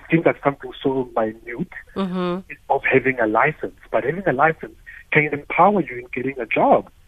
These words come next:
Speaker 1: And there are
Speaker 2: Absolutely.
Speaker 1: people who don't even have the money to go get a license.
Speaker 2: Yeah.
Speaker 1: So we are empowering our youth, not only for them to get their licenses and be skilled, but we,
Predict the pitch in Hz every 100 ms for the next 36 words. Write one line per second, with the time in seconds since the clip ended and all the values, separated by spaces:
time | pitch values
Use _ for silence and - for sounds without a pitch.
0 | - 185 185 139 170 139 - 156 208 160
1 | 151 156 _ _ _ - - 175 165 165
2 | 165 165 160 _ _ _ - - 156 165
3 | 160 147 143 135 151 180 - 135 131 131
4 | 123 151 233 - 104 _ - 180 151 147
5 | 135 - - - - 139 160 160 160 151
6 | 151 - _ - 160 - 190 202 196 185
7 | 139 135 120 175 165 - - - - _
8 | - 247 175 185 - 135 135 - - 135
9 | 113 120 170 170 - 113 - 113 117 113
10 | - - 208 113 110 - - - - -
11 | 135 131 - 120 139 135 143